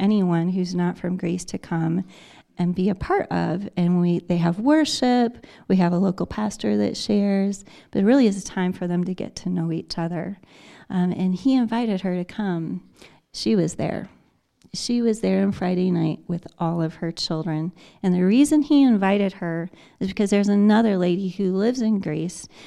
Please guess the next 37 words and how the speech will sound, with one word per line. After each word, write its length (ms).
She's 200
from 280
Afghanistan. 1200
She 180
speaks 480
the 180
language. 640
And 100
he 160
said, 360
"My 160
friend 500
can 140
share 300
with 220
you 240
about 300
every 240
question 500
that 200
you 60
have 200
about 360
Jesus." 680
So 160
that 220
very 540
night, 420
I 120
got 320
to 140
watch 460
this 140
whole 720
thing 380
take 320
place. 520